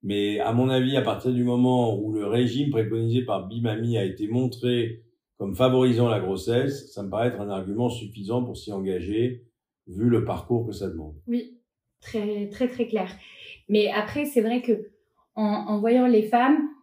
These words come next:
Speaker 2: aujourd'hui, on est dans une société où, euh, on est dans une génération avec beaucoup de, de, de, d'environnements extérieurs néfastes, notamment l'augmentation de la consommation de, de tabac, d'alcool, de stress aussi.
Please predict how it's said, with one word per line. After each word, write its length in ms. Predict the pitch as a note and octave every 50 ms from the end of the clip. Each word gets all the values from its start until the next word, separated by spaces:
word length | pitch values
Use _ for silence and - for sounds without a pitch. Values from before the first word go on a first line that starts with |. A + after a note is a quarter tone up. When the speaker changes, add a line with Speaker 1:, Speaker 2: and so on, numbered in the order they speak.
| _ -
Speaker 2:
aujourd'hui, 480 | A#3 G#3+ A3+ A3+ A3 G#3 G3 A3+ B3+ C#4+ C#4+
on 120 | C4 A3+ A3
est 80 | G#3+
dans 140 | G#3+ G#3 G#3
une 120 | G3+ G#3+
société 720 | G3+ - A3+ G#3 - - G#3+ G#3+ - A#3+ B3 C4 B3+ - - - _ _ _ _
où, 320 | A#3+ B3 B3+ B3+ B3+ B3+ - A3
euh, 240 | G#3+ G#3 G3+ F#3+ F#3+ G3 F#3 F3+ - - _ _ _ _ _ _ _ _ _ _ _ _ _ _ _
on 320 | A3+ G#3+ G#3 G3+ G3+ G3+ G3+
est 80 | G#3+
dans 180 | A3 A3 G#3+ G#3
une 140 | G#3 G3+ F#3+
génération 560 | G3+ G#3 G#3 G#3 G#3 G#3 G#3 G#3 - A#3+ A3+
avec 280 | G#3 G3 G3+ - -
beaucoup 320 | - G#3 G#3+ - - - A3+
de, 340 | G3+ G#3 G#3 G3+ F#3 - -
de, 320 | G3 G3+ G3 F#3+ F#3 F#3 F#3+
de, 180 | F#3+ E3+ -
d'environnements 640 | - A3+ A3 G#3+ G#3 A#3 A#3 A3 A3 A3+ A3 A3 A3 -
extérieurs 460 | A3 - - - A3 G#3 G#3 G3+ G#3
néfastes, 460 | G#3 G#3 G3+ - B3 B3 B3 B3 -
notamment 460 | A#3 G3 - G#3 G3+ G3+ G#3+ G#3+ G#3
l'augmentation 720 | G#3 G#3 G3+ G#3 G3+ G3+ G3 G#3+ G3 G3 - - A3 G#3+ G#3+ G#3
de 360 | G3 G3 F#3+ F#3 F#3 F#3 G3
la 140 | G3 G3 F#3
consommation 640 | F#3 G#3 G3+ - G3+ G3+ G3 F#3+ F#3+ - G#3 G3+ G3
de, 340 | F#3+ F#3 F3+ F#3 F3+ F3 - -
de 200 | F#3+ F#3 F#3 F3+
tabac, 500 | - A#3 A#3 A3 B3 B3 B3 B3 B3 A3+
d'alcool, 520 | G3+ F#3+ F#3 F#3 - B3 A#3+ A#3+ A#3+ G#3+ F#3
de 60 | F#3
stress 600 | - - - - - - - D4 D4 C#4 C#4+ -
aussi. 240 | A#3+ A3 - - D4